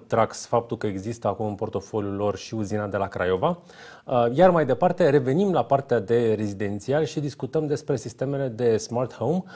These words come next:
uh, și cum ne ajută acestea să reducem, uh, consumul de energie, consumul de gaz și consumul de curent electric.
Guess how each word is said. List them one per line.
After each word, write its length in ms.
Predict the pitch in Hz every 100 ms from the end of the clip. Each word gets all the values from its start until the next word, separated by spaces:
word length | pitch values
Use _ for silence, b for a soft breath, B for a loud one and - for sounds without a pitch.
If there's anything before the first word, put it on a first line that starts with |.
| B B
uh, 160 | - 131
și 160 | -
cum 120 | 139 180
ne 80 |
ajută 240 | 147 143 147
acestea 380 | 127 151 - 156
să 200 | - 147
reducem, 460 | 127 156 - 160
uh, 640 | 156 - 127 123 117 113 113
consumul 440 | 120 117 147 143
de 100 | 131
energie, 540 | 127 127 113 113 90 -
consumul 380 | 139 - 135 104
de 120 | 98
gaz 240 | 165 175
și 120 | -
consumul 460 | - 131 - 139 120
de 180 | 113 120
curent 320 | 117 104 98
electric. 360 | 101 92 -